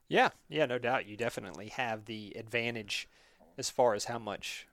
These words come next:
public land you have access to in your area. I, I, I have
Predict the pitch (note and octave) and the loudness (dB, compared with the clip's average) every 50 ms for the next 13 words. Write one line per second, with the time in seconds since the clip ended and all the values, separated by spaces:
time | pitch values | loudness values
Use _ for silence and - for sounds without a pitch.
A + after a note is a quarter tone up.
0 | _ _ _ _ _ _ _ - - C3+ B2+ - G#2+ - - A2+ A2+ A2+ A2+ G#2+ | _ _ _ _ _ _ _ -2 0 0 2 0 0 -4 -4 -4 -4 -2 -2 -4
1 | G2+ G2 G2 - - G#2+ G#2 G2+ G#2+ G2+ G2 G2 G2+ G2+ G2 - - D#2+ E2+ - | -4 -4 -8 -14 -14 -12 -8 -6 -4 -4 -4 -4 -4 -6 -4 -6 -6 -8 -8 -10
2 | - - F#2 E2 D#2+ - _ _ _ - - - - - _ _ _ _ - - | -10 -12 -12 -14 -16 -18 _ _ _ -20 -20 -20 -20 -20 _ _ _ _ -20 -20
3 | - - - - B2 A2+ A2 G#2 G#2 F2 - - A#2 G#2+ A2 F#2+ - - A#2 A#2+ | -20 -20 -16 -12 -12 -10 -8 -8 -8 -8 -6 -6 -6 -8 -8 -10 -12 -18 -20 -20
4 | - - - - B2+ B2 B2+ - C#3 B2+ B2 - - - - _ _ _ _ _ | -20 -12 -4 2 4 4 4 4 4 2 2 0 -4 -18 -20 _ _ _ _ _
5 | _ _ _ _ _ _ _ _ _ _ _ _ - - - C3+ C3+ - D3 C#3+ | _ _ _ _ _ _ _ _ _ _ _ _ -6 2 4 4 4 6 6 6
6 | C3 C3 B2 A2+ G#2+ - - | 8 8 6 4 0 -12 -16